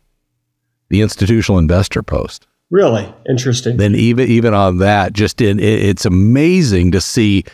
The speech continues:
Speaker 1: the number of people that are, their ears are up. So if somebody's trying to understand that, can you give a little bit of perspective on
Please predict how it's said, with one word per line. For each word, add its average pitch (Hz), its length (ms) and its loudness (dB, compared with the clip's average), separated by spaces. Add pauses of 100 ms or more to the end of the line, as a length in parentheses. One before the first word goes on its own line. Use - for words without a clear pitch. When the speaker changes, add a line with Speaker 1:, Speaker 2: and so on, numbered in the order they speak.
(280)
Speaker 1:
the 95 60 -2
number 123 180 2
of 120 60 -2
people 113 180 0
that 98 120 2
are, 85 160 -2
their 92 240 0
ears 113 440 0
are 90 160 2
up. 85 160 0
So 160 140 -4
if 123 100 -6
somebody's 320 320 0
trying 180 240 -2
to 113 100 0
understand 98 720 0
that, 85 240 -4
can 151 180 0
you 247 280 4
give 185 200 0
a 135 80 0
little 110 300 2
bit 104 140 0
of 90 120 -2
perspective 92 840 -2
on 85 320 2